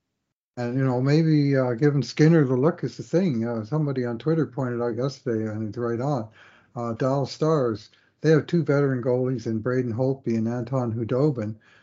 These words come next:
and a twenty-three-year-old kid exact same age as Stuart Skinner. And guess who's taken over the number one reins of the team after,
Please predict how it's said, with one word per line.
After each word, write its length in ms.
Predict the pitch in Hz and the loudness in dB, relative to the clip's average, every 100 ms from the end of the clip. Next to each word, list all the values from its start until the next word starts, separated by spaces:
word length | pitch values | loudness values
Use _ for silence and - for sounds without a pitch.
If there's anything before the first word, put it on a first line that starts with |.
| - | -8
and 100 | 117 | -6
a 60 | |
twenty-three-year-old 920 | 110 147 139 131 143 135 131 123 117 | -2 0 0 0 0 2 2 2 -2
kid 240 | 117 147 117 | 2 4 4
exact 380 | 110 123 104 - | 0 0 -2 -2
same 280 | 123 117 | -2 0
age 220 | 117 117 113 | 0 0 -2
as 100 | - | -6
Stuart 360 | - 127 110 | -2 -2 -2
Skinner. 440 | - 143 156 110 113 | -4 0 0 0 -2
And 80 | |
guess 200 | 107 135 | -2 -4
who's 180 | - 123 | -2 -6
taken 340 | - 135 131 123 | 0 0 0 -2
over 220 | 120 117 | -2 -2
the 80 | 117 | -2
number 320 | 113 123 117 | 0 0 0
one 260 | 120 120 | 0 0
reins 360 | 113 123 127 117 | 0 2 0 0
of 100 | 113 | -4
the 80 | 101 | -6
team 420 | - 151 143 113 | 0 2 2 2
after, 440 | 107 - 104 101 | -2 -4 -6 -6